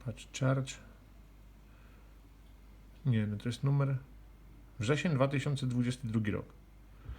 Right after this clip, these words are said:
Możliwe, że już są przeterminowane. No to jak są przeterminowane, to ja nie będę ich, ich wykonywał. No ale dobra, ale mimo wszystko pokażę wam, co jest w środku.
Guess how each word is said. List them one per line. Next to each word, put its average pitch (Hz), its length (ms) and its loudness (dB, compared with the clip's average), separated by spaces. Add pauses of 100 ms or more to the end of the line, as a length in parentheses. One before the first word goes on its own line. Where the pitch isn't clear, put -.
(160)
Możliwe, 110 400 6
że 113 120 0
już 123 160 0
są 160 120 -2
przeterminowane. 180 680 2
No 123 100 2
to 170 80 2
jak 160 100 0
są 180 120 2
przeterminowane, 156 560 2
to 175 100 -2
ja 190 60 4
nie 254 100 4
będę 208 280 4
ich, - 180 0 (500)
ich 110 140 2
wykonywał. 113 540 4 (1400)
No 180 80 4
ale 190 140 6
dobra, 123 200 6
ale 135 140 4
mimo 156 220 4
wszystko 151 300 -2
pokażę 139 360 4
wam, 135 140 4
co 135 100 2
jest 135 120 2
w - 40 -8
środku. 143 540 2